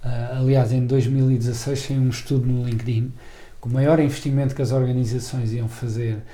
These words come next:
em dois mil e dezassete e dois mil e dezoito era tecnologia em A T S, em, em sistemas de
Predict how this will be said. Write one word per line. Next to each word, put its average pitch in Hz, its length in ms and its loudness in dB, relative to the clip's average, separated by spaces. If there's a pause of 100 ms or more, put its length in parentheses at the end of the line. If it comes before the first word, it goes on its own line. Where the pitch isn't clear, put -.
(320)
em 117 500 0
dois 113 240 -2
mil 127 220 0
e 127 60 0
dezassete 120 500 -4
e - 20 -6
dois 117 180 -2
mil 117 280 -4
e 117 60 -2
dezoito 127 380 -6
era 131 120 -4
tecnologia 139 680 -4
em 135 140 -4
A 135 120 -4
T 143 140 -6
S, 135 460 -6
em, 117 300 -4 (320)
em 117 40 -2
sistemas 127 560 0
de 123 280 0